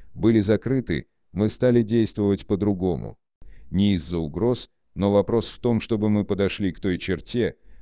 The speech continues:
после которой уже начинается точка невозврата", сказала представитель мид Р Ф. Ранее официальный представитель Белого дома Джен Псаки объявила,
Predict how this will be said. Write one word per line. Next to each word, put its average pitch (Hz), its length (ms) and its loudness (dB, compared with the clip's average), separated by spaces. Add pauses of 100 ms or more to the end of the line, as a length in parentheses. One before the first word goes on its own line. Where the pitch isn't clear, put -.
(120)
после 123 300 2
которой 113 420 2
уже 107 220 0
начинается 104 680 0
точка 95 380 -2
невозврата", 98 800 0 (240)
сказала 110 500 2
представитель 101 720 0
мид 92 380 2
Р 101 180 4
Ф. 90 300 -2 (1800)
Ранее 127 440 4
официальный 113 580 2
представитель 98 720 0
Белого 92 420 2
дома 90 320 0
Джен 87 340 -2
Псаки 90 380 -2
объявила, 82 640 -2